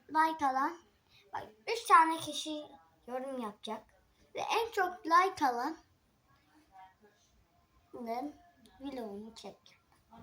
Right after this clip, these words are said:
Hadi ya. Tamam mı arkadaşlar?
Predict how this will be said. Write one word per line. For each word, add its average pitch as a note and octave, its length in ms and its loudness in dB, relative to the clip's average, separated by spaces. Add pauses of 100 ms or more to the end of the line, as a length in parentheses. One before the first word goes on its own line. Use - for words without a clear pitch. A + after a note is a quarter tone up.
(340)
Hadi D4+ 320 0
ya. F#3 140 -12 (1040)
Tamam D4+ 240 -4
mı A3 180 -10
arkadaşlar? G3+ 600 -14